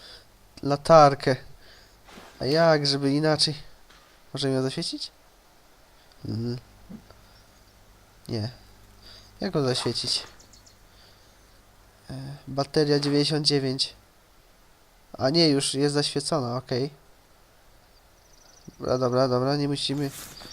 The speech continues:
Nie możemy tracić baterii. E, poszukajmy może...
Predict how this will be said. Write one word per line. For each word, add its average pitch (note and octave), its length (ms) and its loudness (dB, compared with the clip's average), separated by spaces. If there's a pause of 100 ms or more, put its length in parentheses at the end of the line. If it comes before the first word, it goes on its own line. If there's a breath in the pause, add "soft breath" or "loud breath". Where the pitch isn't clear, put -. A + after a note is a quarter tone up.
(720 loud breath)
Nie D#3 140 0
możemy D#3 400 0
tracić D3 380 0
baterii. D3+ 480 0 (2250 loud breath)
E, C3+ 360 2 (2750 loud breath)
poszukajmy C#3+ 560 -2
może... C3+ 380 -2